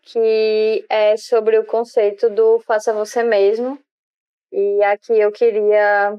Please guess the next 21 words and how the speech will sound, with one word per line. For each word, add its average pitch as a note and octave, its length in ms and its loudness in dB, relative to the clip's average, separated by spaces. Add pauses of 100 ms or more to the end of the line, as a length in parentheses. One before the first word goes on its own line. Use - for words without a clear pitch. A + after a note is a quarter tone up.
(160)
que G#3+ 160 -8 (460)
todo A3+ 240 2
mundo A#3 260 0
pudesse G#3+ 380 0
compartilhar A3 960 -2 (420)
sobre G#3 640 -2
isso, B3 300 -2
porque - 420 -6
eu G3 420 2
acho G3 240 -4
que G3 320 -2 (200)
todo G#3 240 0
mundo G#3 220 -2
aqui G3+ 680 -2 (640)
tem G#3+ 180 0
essa A3 260 0
visão G3+ 1120 -2
de G3+ 960 -2
independência A3 920 0
na G#3 160 -2
produção, G3+ 960 -4